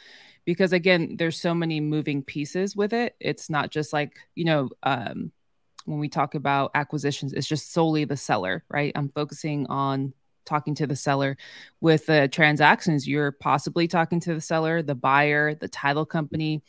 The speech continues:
um, maybe the county, if you're dealing with, like, you know, some title issues, uh, you're talking to code enforcement, you can be talking to, you know,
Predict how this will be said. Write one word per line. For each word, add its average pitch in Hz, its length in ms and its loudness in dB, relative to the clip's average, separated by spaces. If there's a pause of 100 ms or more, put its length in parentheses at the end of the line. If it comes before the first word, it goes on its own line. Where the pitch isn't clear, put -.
(380)
um, 135 640 0
maybe 143 280 0
the - 120 -2
county, 185 680 2
if 160 100 -4
you're 156 120 -4
dealing 151 320 2
with, 143 180 0
like, 139 380 -4 (220)
you 160 100 -4
know, 143 120 -2
some 131 200 -4
title 160 400 4
issues, 156 640 0 (380)
uh, 139 260 0
you're 143 100 -2
talking 139 320 -4
to 123 60 -14
code 202 240 4
enforcement, 185 800 2
you 135 80 -4
can 151 140 -8
be 139 100 -4
talking 139 380 -8
to, 143 500 -4 (480)
you 196 80 0
know, 151 300 2